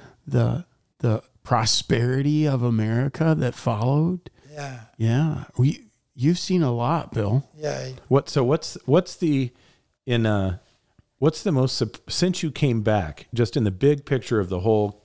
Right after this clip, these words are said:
Speaker 3: culture in the United States, what's the, and this is a big question,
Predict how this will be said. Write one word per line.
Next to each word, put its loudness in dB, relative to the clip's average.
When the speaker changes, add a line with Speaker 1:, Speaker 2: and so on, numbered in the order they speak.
Speaker 3:
culture 0
in 0
the 2
United 0
States, -6
what's 0
the, -4
and 2
this 2
is 2
a 0
big 0
question, -4